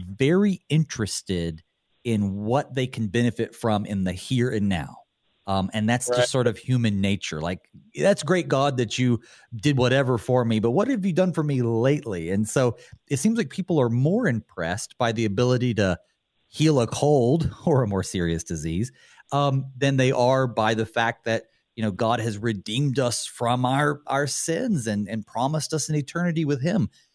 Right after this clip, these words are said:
Speaker 1: And so I say all that to say this, we see this today. We see people who look and are clamoring around these types of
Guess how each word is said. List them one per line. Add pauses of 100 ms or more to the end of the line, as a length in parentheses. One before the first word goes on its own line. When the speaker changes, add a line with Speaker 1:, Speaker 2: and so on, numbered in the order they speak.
(140)
Speaker 1:
And
so
I
say
all
that
to
say
this,
we
see
this
today. (360)
We
see
people
who
look (260)
and
are (180)
clamoring
around
these
types
of